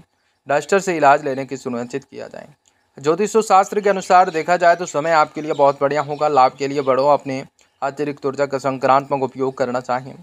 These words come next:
खर्च पर काबू करने की कोशिश करने होंगे। सिर्फ जरूरी चीज़ों को खरीदें। बच्चों का स्कूल से जुड़ा कोई काम पूरा करने में मदद का वक्त हो एवं प्रिय की ईमानदारी पर शक न करें।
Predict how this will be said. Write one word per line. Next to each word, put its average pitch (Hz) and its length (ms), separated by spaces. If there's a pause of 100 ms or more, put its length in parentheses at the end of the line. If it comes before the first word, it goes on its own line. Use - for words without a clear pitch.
(380)
खर्च 156 220
पर 165 180
काबू 151 260
करने 143 280
की 139 140
कोशिश 131 320
करने 120 240
होंगे। 139 260
सिर्फ 135 220
जरूरी 131 320
चीज़ों 139 260
को 135 120
खरीदें। 127 340 (500)
बच्चों 143 300
का 156 200
स्कूल 151 240
से 147 140
जुड़ा 135 200
कोई 139 280
काम 131 240
पूरा 131 240
करने 127 340
में 127 120
मदद 120 300
का 117 100
वक्त 117 260
हो - 140
एवं 120 260 (540)
प्रिय 165 220
की 180 120
ईमानदारी 143 500
पर 139 140
शक 120 240
न - 100
करें। - 200